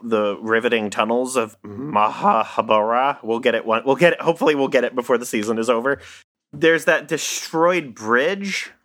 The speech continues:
with the Juggernaut on the platform, just the random Juggernaut that's only there to be there. And it's on the other side of the bridge. And you'll get a mark that you can't find in the main portion of the cave.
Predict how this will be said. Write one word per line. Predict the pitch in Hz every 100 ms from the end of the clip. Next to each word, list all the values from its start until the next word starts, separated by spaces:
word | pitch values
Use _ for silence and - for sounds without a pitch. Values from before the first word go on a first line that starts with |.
| _ 131
with | 123
the | 117
Juggernaut | 107 117 139 139 139 -
on | 123
the | 117
platform, | 110 - 123 - 147 143 139
just | 127 123 -
the | 123
random | 110 110 113 120 120 107
Juggernaut | 107 107 127 127 127
that's | 113 -
only | - 110 113 110
there | 113 120
to | 117
be | 104 110 127
there. | 151 151 160 143 _ _ _ _ _
And | 131 123 117
it's | 113 120
on | 170 208
the | 165
other | 160 160 160
side | 139 170 143
of | 127
the | 104
bridge. | 95 117 113 101 104 107 - - _ _ -
And | 135
you'll | 135
get | 131 175
a | 165
mark | 135 143 139 123 - -
that | 113 113 110 - -
you | 123
can't | - 143 -
find | - 113 117 147
in | 151 123 120
the | 110
main | 110 120 120
portion | 131 120 135
of | 117
the | 107
cave. | - 123 143 180